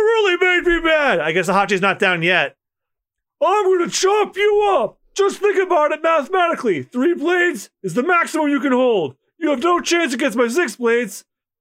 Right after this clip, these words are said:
Mathematically, that would be a grave miscalculation. And he's re-, re-, thinking back to, uh, Mihawk's words to him. "What drives you?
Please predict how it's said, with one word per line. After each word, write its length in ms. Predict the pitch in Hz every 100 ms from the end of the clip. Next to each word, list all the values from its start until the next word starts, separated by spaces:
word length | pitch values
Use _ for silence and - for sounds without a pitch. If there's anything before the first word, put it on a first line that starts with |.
| _ -
Mathematically, 840 | 147 139 131 156 170 - 117 110 _ _ _ _
that 120 | - 165
would 100 | 127
be 100 | 123
a 60 |
grave 280 | 120 139 127
miscalculation. 880 | 127 - 143 120 123 127 123 107 - _ _ _
And 240 | - 117 117
he's 200 | 123 113
re-, 140 | 127 _ 135 131
re-, 140 | 135 127 165
thinking 240 | 135 135
back 240 | 135 131 -
to, 160 | 135
uh, 220 | 123 120 - _ _ _ _ -
Mihawk's 600 | 135 143 143 139 131 139
words 220 | 135 131
to 80 | 143
him. 180 | 135 _ _ -
"What 240 | 202 262
drives 500 | - 196 170 139 117
you? 300 | 120 107 95